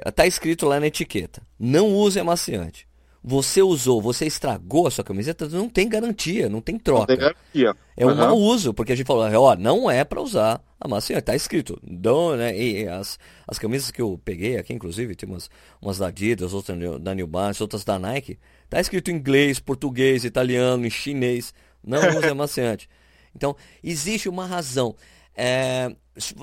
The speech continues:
Speaker 1: se você quer usar, você pode usar, entendeu? Agora, essa coisa, por exemplo, do, do que você falou, "Olha, a gente fica com cheiro de amônia e tudo mais", existe várias maneiras da gente tirar o mau cheiro da roupa sem precisar usar amaciante.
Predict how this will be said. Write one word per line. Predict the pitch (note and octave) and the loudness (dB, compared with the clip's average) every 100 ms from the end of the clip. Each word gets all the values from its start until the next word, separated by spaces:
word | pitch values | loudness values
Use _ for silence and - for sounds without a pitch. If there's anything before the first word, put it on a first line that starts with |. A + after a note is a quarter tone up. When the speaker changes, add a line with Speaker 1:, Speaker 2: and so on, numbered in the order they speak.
| F2 - | -12 -10
Speaker 1:
se | - | -6
você | - C4+ | -6 -4
quer | - | 0
usar, | G#3+ B2+ D#3 | 0 2 0
você | D3+ F3+ - | -2 -6 -8
pode | - F4+ | -8 -8
usar, | D#4+ - B3+ - | -8 -8 -8 -12
entendeu? | - A2+ C#3 - | -12 -6 -6 -6
Agora, | C#3 E3+ | -4 -2
essa | D#3+ - - B2+ | -2 -4 -4 -6
coisa, | C3 A2+ | -6 -6
por | G#2 G#2+ | -8 -6
exemplo, | G2+ F#2 F2+ F2 | -8 -8 -10 -10
do, | F#2+ F2 | -8 -8
do | E2 | -10
que | - | -10
você | F#2+ | -6
falou, | G#2 G#2 | -2 0
"Olha, | B2+ F2 | 0 0
a | |
gente | G2 G#2+ | -6 -12
fica | - A2+ | -14 -14
com | |
cheiro | - A#2+ G#2 | -8 -8 -6
de | |
amônia | F#2+ F#2 A#2 B2 G2 E2 | -6 -2 -2 0 -4 -8
e | |
tudo | - F#2+ | -14 -8
mais", | A2 B2 - _ _ _ _ _ _ | -8 -8 -12 _ _ _ _ _ _
existe | D3 D3+ G#3 A3 | -10 -4 -4 -4
várias | E3 F3 G#3 G#3 F3 | -6 -6 -4 -6 -6
maneiras | F3 D3 F3 D3 | -6 -4 -4 -4
da | A#2 | -4
gente | G#2+ A#2+ - | -6 -8 -6
tirar | D3 B2+ | -6 -4
o | F3 | -4
mau | E3 A2 | -6 -6
cheiro | - F#2 | -8 -8
da | F2+ | -10
roupa | F#2 A#2 C3+ - | -8 -6 -6 -12
sem | - - - G#3 | -12 -8 -4 -6
precisar | G#3+ G#3+ - D#3+ C3+ | -8 -10 -8 -8 -6
usar | D3+ C#3+ C3+ | -6 -6 -6
amaciante. | C#3+ C#3+ - A#2+ A2+ | -6 -8 -8 -8 -8